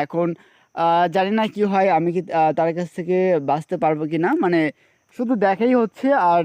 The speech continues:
যে ডাইনোসরের সাথে মানে দেখা হচ্ছে সেটা কিন্তু একদম ডেঞ্জারাস,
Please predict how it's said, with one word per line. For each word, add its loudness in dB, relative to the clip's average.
যে 0
ডাইনোসরের 0
সাথে -2
মানে 2
দেখা -4
হচ্ছে -4
সেটা 2
কিন্তু 4
একদম 0
ডেঞ্জারাস, 2